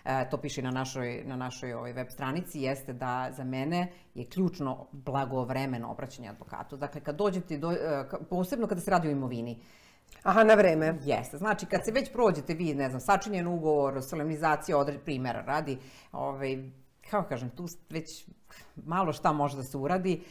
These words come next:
Speaker 1: i zato kažem, ako imate neku nedoumicu, bilo šta, prvo, či-, informišite
Speaker 2: Pa mi
Speaker 1: se.
Speaker 2: smo inače poznati po tome da se javljamo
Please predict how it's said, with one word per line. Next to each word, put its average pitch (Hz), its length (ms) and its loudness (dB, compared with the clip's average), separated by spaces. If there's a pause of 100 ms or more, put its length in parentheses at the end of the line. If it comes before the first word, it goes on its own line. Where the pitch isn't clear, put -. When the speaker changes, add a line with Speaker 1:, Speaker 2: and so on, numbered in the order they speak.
(180)
Speaker 1:
i 139 300 0
zato 147 240 -2
kažem, 143 280 -2
ako 135 240 0
imate 170 560 0
neku 160 340 -2
nedoumicu, 147 560 0
bilo 165 220 0
šta, 180 440 0 (280)
prvo, 180 400 0 (280)
či-, - 200 -10
informišite 151 640 2
Speaker 2:
Pa 214 60 10
mi 233 160 4
Speaker 1:
se. 254 40 -4
Speaker 2:
smo 240 100 2
inače 254 300 2
poznati 214 440 2
po 170 140 -2
tome 208 340 4
da 156 120 0
se 170 160 -2
javljamo 175 640 4